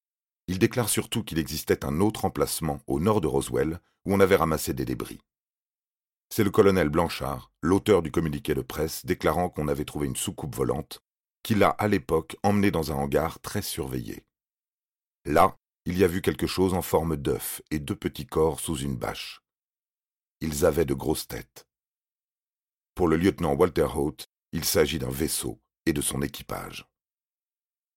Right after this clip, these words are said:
Puis le témoignage de Glenn Dennis, âgé de vingt-deux ans au moment des faits, et employait les pompes funèbres à Roswell. Il reçoit un premier coup de téléphone de l'officier de la morgue de la base militaire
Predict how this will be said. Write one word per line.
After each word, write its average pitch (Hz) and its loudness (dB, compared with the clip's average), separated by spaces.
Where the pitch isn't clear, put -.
Puis 131 0
le 107 2
témoignage 87 2
de 87 0
Glenn 92 2
Dennis, 82 -2
âgé 78 4
de 80 2
vingt-deux 80 2
ans 87 2
au - 2
moment 73 -2
des 69 -2
faits, 92 -6
et 98 6
employait 107 4
les 87 2
pompes 92 -2
funèbres 78 0
à 80 0
Roswell. 60 -4
Il 92 2
reçoit 98 2
un 76 2
premier 104 4
coup - -10
de 71 -2
téléphone 85 -2
de 76 0
l'officier 87 0
de 76 -2
la 73 2
morgue 78 2
de 64 -4
la 65 2
base 73 0
militaire 71 -2